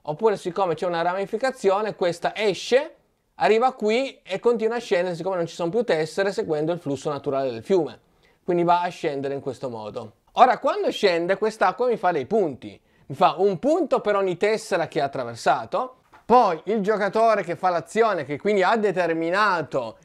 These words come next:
il movimento del cubo, perché ovviamente se ci sono più possibilità posso ottenerne un vantaggio, quel cubo andrà a finire nella mia riserva, perché può essere valutato da alcune carte,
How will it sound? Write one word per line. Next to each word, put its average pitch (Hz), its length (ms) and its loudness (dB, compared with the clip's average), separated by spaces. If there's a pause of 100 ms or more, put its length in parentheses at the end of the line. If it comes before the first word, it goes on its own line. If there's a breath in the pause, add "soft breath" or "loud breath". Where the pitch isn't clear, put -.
(140 soft breath)
il 233 240 2
movimento 180 580 0
del 143 160 0
cubo, 202 380 0
perché 127 240 -6
ovviamente 160 500 0
se 139 140 -8
ci 131 80 -8
sono 156 220 -2
più 165 120 -2
possibilità 147 800 0 (320 soft breath)
posso 143 720 -2
ottenerne 131 840 -4
un 135 160 -2
vantaggio, 139 840 0 (340 soft breath)
quel 269 260 4
cubo 254 320 2
andrà 226 280 2
a 196 40 0
finire 208 320 0
nella 190 160 0
mia 185 160 0
riserva, 175 540 2
perché 208 260 -2
può 214 180 0
essere 180 440 2
valutato 170 840 0
da 175 240 -2
alcune 180 460 -2
carte, 151 720 -2